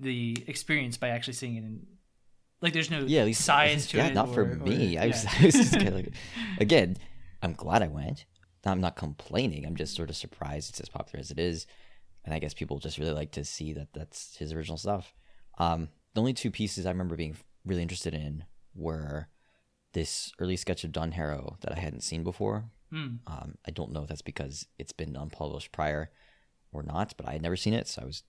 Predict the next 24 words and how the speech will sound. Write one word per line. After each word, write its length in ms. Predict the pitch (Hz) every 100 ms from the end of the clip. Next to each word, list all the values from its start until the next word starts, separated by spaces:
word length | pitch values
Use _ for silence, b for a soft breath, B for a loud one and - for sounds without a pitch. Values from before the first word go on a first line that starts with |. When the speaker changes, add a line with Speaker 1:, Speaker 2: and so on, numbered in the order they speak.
| _
Speaker 2:
taken 240 | - 71 73
by 100 | -
that. 280 | 90 107 - _ _ _ _ _ -
And 640 | 90 87 87 85 82 82 - _ - -
the, 360 | - 80 65 -
um, 360 | 76 71 71 76 _ _ - _ - 92
a 60 |
rough 200 | 92 90
draft 300 | 90 80 -
of 100 | 78
the 120 | 78 73
map 240 | 73 - - _
for 140 | 110
Lord 120 | 101
of 40 | 98
the 60 | 101
Rings 320 | 101 104 -
that 100 | 85
he 60 |
had 80 | 80
done 140 | 78 71
on 60 |
graph 220 | 69 71
paper, 380 | - 78 85 90